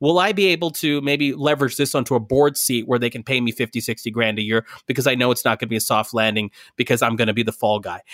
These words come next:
And so for many people, if and when this profile is written while they're in office, they also know that there's a, a second profile to our earlier conversation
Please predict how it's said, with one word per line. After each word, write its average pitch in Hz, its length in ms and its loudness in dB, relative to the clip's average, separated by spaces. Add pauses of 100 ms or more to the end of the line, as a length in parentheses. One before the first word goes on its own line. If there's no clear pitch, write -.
(140)
And 175 160 -2
so 202 140 2
for 190 120 2
many 247 300 2
people, - 500 -4 (460)
if 240 200 0
and 262 200 4
when 185 260 2
this 175 140 -6
profile 165 520 0
is 127 140 0
written 131 320 0
while 127 160 2
they're 131 160 2
in 117 100 0
office, 143 420 -4
they 190 160 2 (100)
also 233 400 2
know 151 300 4
that 151 180 0
there's 143 240 2
a, 123 240 0 (300)
a 143 100 -2
second 180 460 -2
profile 143 540 2
to - 180 -6
our 131 220 2
earlier 160 360 0
conversation 135 760 0